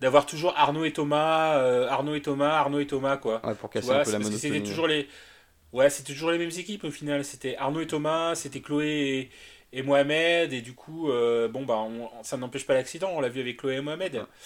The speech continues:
Speaker 1: Mais à l'écran, du coup, t'avais toujours les mêmes synergies, toujours les mêmes interactions, et ce qui, rétrospectivement, me fait penser à la, à l'attaque de Saran entre Thomas et, et,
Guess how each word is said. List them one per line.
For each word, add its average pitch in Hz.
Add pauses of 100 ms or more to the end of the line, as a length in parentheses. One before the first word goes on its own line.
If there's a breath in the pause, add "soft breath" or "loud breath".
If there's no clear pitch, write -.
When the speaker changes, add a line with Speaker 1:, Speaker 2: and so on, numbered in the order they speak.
(300 loud breath)
Speaker 1:
Mais 120
à 127
l'écran, 170 (320)
du -
coup, -
t'avais 131
toujours 160
les 156
mêmes 147
synergies, 143
toujours 147
les 147
mêmes 143
interactions, 143 (480 loud breath)
et 139
ce -
qui, 143
rétrospectivement, 170 (560 loud breath)
me 131
fait 160
penser 175
à 123
la, 120 (640)
à 131
l'attaque 143
de 131
Saran 147
entre 123
Thomas 135
et, 110 (420 loud breath)
et, 107